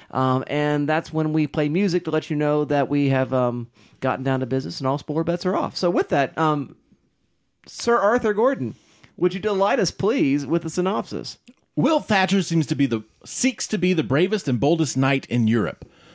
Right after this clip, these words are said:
Speaker 2: but there's only one problem. He's a peasant. With the help of his best friends and a roaming writer by the name of Geoffrey Chaucer,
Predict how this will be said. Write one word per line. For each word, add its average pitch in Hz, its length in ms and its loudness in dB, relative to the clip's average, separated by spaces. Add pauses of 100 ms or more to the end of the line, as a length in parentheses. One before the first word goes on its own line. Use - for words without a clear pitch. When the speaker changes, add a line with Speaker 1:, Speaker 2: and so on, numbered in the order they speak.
Speaker 2:
but 123 100 -2
there's 147 140 4
only 170 240 6
one 139 300 2
problem. 113 520 0 (180)
He's 95 220 0
a 107 40 -2
peasant. 95 480 -2 (680)
With 117 120 -2
the 113 80 0
help 139 200 0
of 139 80 2
his 120 120 0
best 135 300 -2
friends 156 340 2
and 127 80 0
a 104 60 0
roaming 156 420 2
writer 139 320 2
by 95 160 -2
the 92 100 0
name 107 220 2
of 85 140 -2
Geoffrey 104 380 -2
Chaucer, 85 560 -2